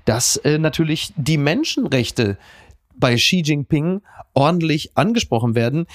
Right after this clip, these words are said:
denn das war ja irgendwann auch mal Teil des Koalitionsvertrages, dass wir als Bundesregierung eine neue China-Strategie schreiben, weil das chinesische Politiksystem sich in den letzten Jahren massiv verändert hat und damit sich auch unsere China-Politik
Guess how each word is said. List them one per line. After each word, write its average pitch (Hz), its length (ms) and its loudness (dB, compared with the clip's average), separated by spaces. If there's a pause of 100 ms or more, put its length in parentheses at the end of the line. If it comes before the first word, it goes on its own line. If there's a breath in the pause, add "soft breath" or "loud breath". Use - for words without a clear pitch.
(160 loud breath)
denn 135 160 4
das 139 220 0
war 120 100 2
ja 131 120 2
irgendwann 147 460 0
auch 131 240 -2
mal 139 340 0 (440 loud breath)
Teil 131 240 2
des 143 200 -2
Koalitionsvertrages, 131 1120 0
dass 120 240 -2
wir 123 140 0
als 101 160 -6
Bundesregierung 185 680 2
eine 127 160 0
neue 131 220 0
China-Strategie 156 840 -2
schreiben, 127 400 0 (260 loud breath)
weil 123 140 2
das 120 160 0
chinesische 180 680 0
Politiksystem 143 960 0
sich 123 160 -4
in 131 80 0
den 110 140 0
letzten - 360 -2
Jahren 131 240 2
massiv 196 400 0
verändert 165 460 0
hat 151 180 -2 (300 loud breath)
und 147 200 2
damit 160 380 2 (200 loud breath)
sich 160 260 2
auch 151 100 0
unsere 175 340 0
China-Politik 143 920 0